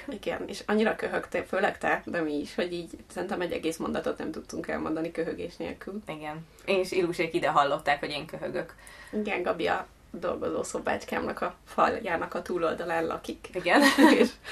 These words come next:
Speaker 1: mindig hallottam, mi a vacakó van szegény.
Speaker 2: Igen, úgyhogy Ilus innen tudta felmérni, hogy éppen mizum.
Speaker 1: Igen, de voltak ilyen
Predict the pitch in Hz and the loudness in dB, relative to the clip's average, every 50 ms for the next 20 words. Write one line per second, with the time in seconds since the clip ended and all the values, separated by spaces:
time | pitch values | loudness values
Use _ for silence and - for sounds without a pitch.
0 | - - - - - 247 208 208 214 233 277 196 190 185 180 175 - 185 180 180 | -10 -10 -12 -10 -4 -2 2 2 4 6 6 6 6 4 4 2 2 0 -2 0
1 | 185 175 175 175 170 165 165 - 165 - 170 175 170 - 190 202 - - - 185 | 0 0 0 2 2 2 2 0 -4 -2 0 0 2 2 0 0 -2 -4 -4 -4
2 | 185 180 180 185 202 208 - - - - - - 180 196 202 196 196 196 208 214 | -2 -2 -2 -2 -4 -6 -8 -14 -20 -16 -2 0 2 6 6 8 8 8 6 6
3 | 226 247 240 240 202 180 180 - 214 185 170 160 165 190 185 - 185 - 214 170 | 4 4 4 8 8 8 8 6 2 2 2 2 2 0 2 2 2 6 6 6
4 | 160 156 143 151 165 180 185 170 156 165 175 - - 143 151 165 196 214 196 247 | 6 6 2 2 2 2 2 2 2 0 0 2 2 2 6 6 6 8 8 6
5 | 254 247 247 226 214 - - - - - _ - - 208 - 175 170 190 226 247 | 6 4 2 -2 -4 -6 -10 -18 -20 -18 _ -10 -10 -6 -6 -4 4 6 8 10
6 | 262 262 262 - 190 185 - 190 180 175 208 202 - | 10 10 8 6 2 0 2 0 0 0 0 -2 -4